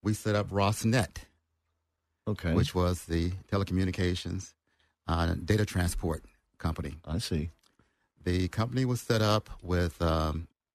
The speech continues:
Speaker 1: a couple of guys from the, uh, as, as, um, consultants from the C I A.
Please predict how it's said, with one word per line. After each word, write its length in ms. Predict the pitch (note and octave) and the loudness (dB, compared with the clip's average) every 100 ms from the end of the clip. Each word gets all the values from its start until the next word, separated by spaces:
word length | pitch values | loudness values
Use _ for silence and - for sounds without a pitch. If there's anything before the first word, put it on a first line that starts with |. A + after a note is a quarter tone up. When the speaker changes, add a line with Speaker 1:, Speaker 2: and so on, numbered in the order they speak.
| _ _ _ - | _ _ _ -14
Speaker 1:
a 280 | F2 E2+ E2+ - _ _ | -8 -8 -8 -14 _ _
couple 200 | - G2+ | -8 -4
of 80 | G#2+ | 0
guys 320 | F#2+ F#2 F#2 - | 2 4 2 -2
from 320 | F2 E2 E2 | -2 -2 -2
the, 240 | D#2+ D#2+ D#2 | -2 -4 -4
uh, 240 | D2+ D#2 E2 _ _ _ _ _ _ | -6 -8 -12 _ _ _ _ _ _
as, 300 | F2 D#2+ - | -2 -2 -6
as, 280 | E2 D#2+ D2 | -2 -2 0
um, 380 | D#2+ D2+ D2+ C2 _ _ _ _ _ - _ _ _ | 0 0 -2 -8 _ _ _ _ _ -18 _ _ _
consultants 680 | F#2 F2 C3+ F2+ E2+ - - _ _ _ - | -2 4 2 2 -8 -10 -20 _ _ _ -2
from 80 | F#2+ | -2
the 40 | |
C 180 | D#2+ F2+ | 0 2
I 140 | D#2+ | 2
A. 220 | D#2+ G2 | 2 -2